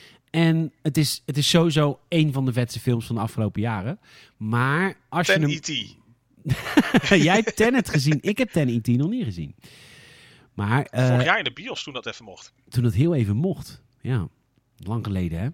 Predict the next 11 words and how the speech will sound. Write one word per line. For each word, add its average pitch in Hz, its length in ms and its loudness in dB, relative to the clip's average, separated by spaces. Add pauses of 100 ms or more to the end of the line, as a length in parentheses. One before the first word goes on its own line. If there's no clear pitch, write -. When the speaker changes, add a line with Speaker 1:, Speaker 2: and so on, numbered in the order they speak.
(300)
Speaker 2:
Och. - 360 -12 (840)
Dingedong. 110 340 -20 (880)
Speaker 1:
<laughs> - 140 -8 (720)
Speaker 2:
Nee, 117 100 4 (480)
Speaker 1:
Hoe 113 100 -14
heet 104 60 -18
Speaker 2:
niet 175 160 0
Speaker 1:
zij 156 160 2
ook 123 120 -2
alweer? 104 340 0 (3250)
Speaker 2:
Nee. 98 520 -12